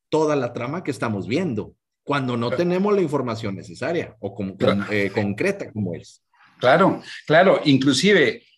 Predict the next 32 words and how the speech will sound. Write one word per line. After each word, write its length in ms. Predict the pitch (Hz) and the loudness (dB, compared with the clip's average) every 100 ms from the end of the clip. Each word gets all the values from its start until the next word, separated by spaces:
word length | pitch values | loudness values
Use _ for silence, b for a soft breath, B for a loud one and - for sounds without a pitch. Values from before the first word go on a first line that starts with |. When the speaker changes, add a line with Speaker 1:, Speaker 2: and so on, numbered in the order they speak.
| _ | _
Speaker 2:
este 440 | 185 185 226 220 | 0 2 4 4
equipo 460 | 190 185 190 - 202 | 4 0 -2 0 -2
que 120 | 143 | 0
es 100 | 135 | 0
un, 220 | 165 170 156 | 0 -2 -2
el 500 | 127 127 107 101 101 | -4 -2 -4 -10 -8
Picoscope, 680 | 139 131 127 - 156 180 - | -8 -6 -8 0 2 2 0
para 200 | 120 117 | -2 -2
nosotros 520 | 113 110 131 135 160 | -4 -4 -4 -2 -2
es 260 | 143 131 - | -2 -4 -4
el 140 | 139 | -2
mejor. 480 | 123 92 113 123 131 _ _ b b | -2 -6 0 -2 -2 _ _ b b
Está 440 | 143 131 160 175 170 | -8 0 2 4 2
el 360 | 151 135 123 | 0 -2 -4
misic, 580 | 123 143 156 - 170 - _ | -2 0 -2 -4 -8 -8 _
que 140 | 127 | -14
también, 680 | 98 113 120 135 143 139 139 b b | -2 0 2 2 0 -2 -6 b b
el, 560 | 123 120 120 117 117 120 | -6 -4 -2 -2 -4 -2
eh, 240 | 120 107 - | -4 -4 -2
Pegasus, 580 | 147 160 160 165 151 - | 0 0 -4 -6 -8 -10
que 100 | 110 | -8
también 380 | 104 107 135 | -4 0 2
lo 160 | 147 139 | 4 4
hace. 360 | 135 - 139 - | 4 0 -8 -2
Hay 140 | 151 | 0
algunos 360 | 185 175 185 185 | 2 0 -2 -2
equipos 600 | 156 139 139 151 143 - _ _ | -4 -4 -6 -6 -8 -14 _ _
que 160 | 156 147 | -2 0
decodifican. 880 | 143 - 139 131 127 185 - 127 | 0 -2 -2 -2 -2 -4 -2 -4
Por 180 | 113 123 | -4 -2
eso, 260 | 143 151 196 | -2 0 -2
si, 580 | 185 170 156 147 127 | -2 -4 -2 -2 -6